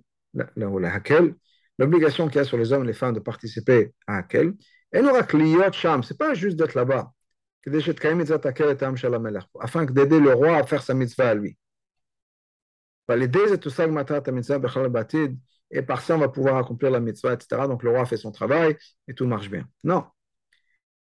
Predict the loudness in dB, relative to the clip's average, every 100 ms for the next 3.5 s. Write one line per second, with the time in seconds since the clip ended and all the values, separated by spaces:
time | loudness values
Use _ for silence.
0 | _ _ _ -2 0 0 -2 0 0 2
1 | 4 6 6 6 4 4 2 0 -4 -4
2 | -8 _ _ -6 0 0 0 0 2 2
3 | 0 -4 -6 -20